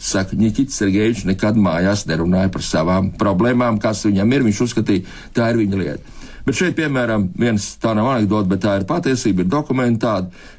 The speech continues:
Viens arī no šiem viņa jaunajiem konkurentiem, sākumā līdzgaitniekiem, Maskavas pilsētas partijas komitejas pirmais sekretārs Igoričevs. Kāpēc Igoričevu atlaiž? Igoričevu atlaiž principā tāpēc,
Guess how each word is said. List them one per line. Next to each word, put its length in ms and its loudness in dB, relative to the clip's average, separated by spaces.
Viens 320 0
arī 160 2
no 160 0
šiem 380 2
viņa 220 2
jaunajiem 400 2
konkurentiem, 640 2
sākumā 460 -2
līdzgaitniekiem, 580 2
Maskavas 460 0
pilsētas 400 0
partijas 320 -2
komitejas 460 0
pirmais 320 0
sekretārs 320 0
Igoričevs. 640 -2
Kāpēc 320 0
Igoričevu 540 -2
atlaiž? 500 -8
Igoričevu 540 0
atlaiž 260 0
principā 400 0
tāpēc, 460 -2